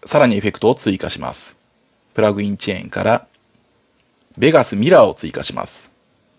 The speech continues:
このミラーを使うと、こんな感じで反転で複製させることができます。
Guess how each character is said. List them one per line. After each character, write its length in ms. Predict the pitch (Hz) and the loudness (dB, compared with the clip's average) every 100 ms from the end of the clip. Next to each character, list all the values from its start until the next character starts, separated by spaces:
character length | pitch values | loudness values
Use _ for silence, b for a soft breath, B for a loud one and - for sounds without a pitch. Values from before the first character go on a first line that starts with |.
| _ _ _ _ - _ _ _ _ _ _ - | _ _ _ _ -20 _ _ _ _ _ _ -8
こ 80 | 165 | 0
の 80 | |
ミ 80 | 202 | 4
ラ 80 | 196 | 6
ー 40 | |
を 160 | 117 - _ _ - | 4 0 _ _ -16
使 280 | - 101 90 | -4 0 0
う 120 | 90 | 0
と、 300 | - 85 - _ _ _ _ _ _ _ _ _ _ _ | -6 -6 -8 _ _ _ _ _ _ _ _ _ _ _
こ 120 | - 147 | -4 0
ん 40 | |
な 60 | 131 | 4
感 180 | 131 | 4
じ 80 | 117 | 4
で 220 | 110 - _ _ _ _ _ _ _ _ _ _ _ | 2 2 _ _ _ _ _ _ _ _ _ _ _
反 240 | 160 175 | 0 0
転 260 | - 156 147 | 0 -4 0
で 200 | 143 123 | 0 0
複 200 | 127 - | -8 0
製 160 | 123 | 0
さ 100 | 117 | 0
せ 120 | 110 | -2
る 80 | 113 | -2
こ 100 | 107 | 0
と 80 | 110 | 0
が 80 | 147 | 0
で 100 | 107 | -2
き 120 | - | -6
ま 120 | - | -12
す。 200 | - - | -12 -20